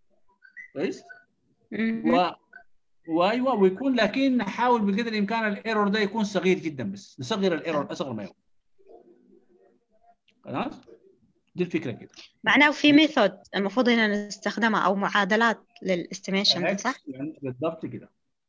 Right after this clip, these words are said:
Speaker 1: بالضبط
Speaker 2: أيوة.
Speaker 1: كده. إذا،
Speaker 2: تمام.
Speaker 1: إذا،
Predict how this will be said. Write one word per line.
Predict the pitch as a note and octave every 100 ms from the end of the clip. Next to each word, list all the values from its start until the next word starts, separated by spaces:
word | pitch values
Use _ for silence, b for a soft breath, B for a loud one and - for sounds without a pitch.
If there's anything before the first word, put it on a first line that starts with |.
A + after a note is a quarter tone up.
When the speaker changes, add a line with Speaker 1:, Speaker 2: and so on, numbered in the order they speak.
| _
Speaker 1:
بالضبط | G2 G2
Speaker 2:
أيوة. | F#3+ F3 E3+ E3
Speaker 1:
كده. | - - _ _ _ _ _ _ _ _ D#3
إذا، | F3 F3+
Speaker 2:
تمام. | F#3
Speaker 1:
إذا، | F3 E3+